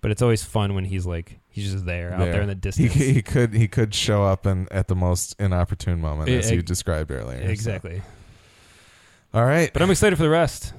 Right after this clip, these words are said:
Speaker 1: The
Speaker 2: Yeah,
Speaker 1: rest of the season.
Speaker 2: me too.
Speaker 1: I, I can't believe we're already six in.
Speaker 2: Yeah, we got another seven to go 'cause it's thirteen. So.
Speaker 1: Mm-hmm.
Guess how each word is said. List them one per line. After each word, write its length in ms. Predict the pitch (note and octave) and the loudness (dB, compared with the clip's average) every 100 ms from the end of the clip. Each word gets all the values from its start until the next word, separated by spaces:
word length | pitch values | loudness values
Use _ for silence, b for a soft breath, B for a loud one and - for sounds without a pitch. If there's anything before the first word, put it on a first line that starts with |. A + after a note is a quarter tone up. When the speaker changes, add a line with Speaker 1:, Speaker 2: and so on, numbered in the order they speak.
| - | -2
Speaker 1:
The 80 | A#2 | 2
Speaker 2:
Yeah, 80 | - | 4
Speaker 1:
rest 100 | D3+ | 2
of 60 | |
the 40 | A2 | -2
season. 320 | - C3 A2+ | -6 -2 0
Speaker 2:
me 60 | G#2 | 2
too. 180 | D#3 D#3 | 4 4
Speaker 1:
I, 40 | |
I 40 | B2+ | 4
can't 200 | D3+ C#3 | 2 2
believe 220 | C#3+ C3 | 2 2
we're 60 | B2+ | 2
already 180 | B2 | 0
six 340 | A#2 - B2+ - | -4 -6 -8 -6
in. 200 | B2+ A#2+ - - | -6 -6 -8 -2
Speaker 2:
Yeah, 280 | G2 A2 G#2+ - | 2 2 0 -4
we 100 | - F#2 | -6 0
got 100 | G2 | 0
another 380 | F#2+ F#2+ F#2+ | 2 2 2
seven 360 | F#2+ G#2 G2+ G#2 | 2 2 2 2
to 60 | G#2 | 2
go 220 | G#2 F2+ | 2 0
'cause 180 | F2 D#2+ | -2 -6
it's 120 | F#2 | -6
thirteen. 600 | F#2+ - - F2+ D2 F#2+ | -8 -6 -6 -6 -6 -8
So. 180 | - A2 | -2 0
Speaker 1:
Mm-hmm. 460 | G#2+ G#2 G#2+ A#2 | 2 2 2 0